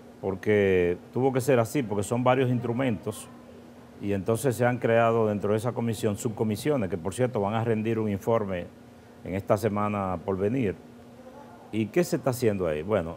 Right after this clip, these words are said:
la ley ciento siete trece, ¿verdad? Que es la, una ley fundamental en la relación,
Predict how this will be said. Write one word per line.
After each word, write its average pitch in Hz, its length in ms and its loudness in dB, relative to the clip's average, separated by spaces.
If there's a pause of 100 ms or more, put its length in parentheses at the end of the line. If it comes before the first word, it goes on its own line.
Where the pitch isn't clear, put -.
(160)
la 117 240 2
ley 165 180 2
ciento 131 320 -2
siete 139 320 -2
trece, 92 400 -2
¿verdad? 123 280 0
Que 98 100 -4
es 98 40 -2
la, 104 200 -2
una 107 200 -2
ley 101 160 0
fundamental 92 840 -4 (260)
en 90 160 -8
la 87 160 -4
relación, 120 680 -2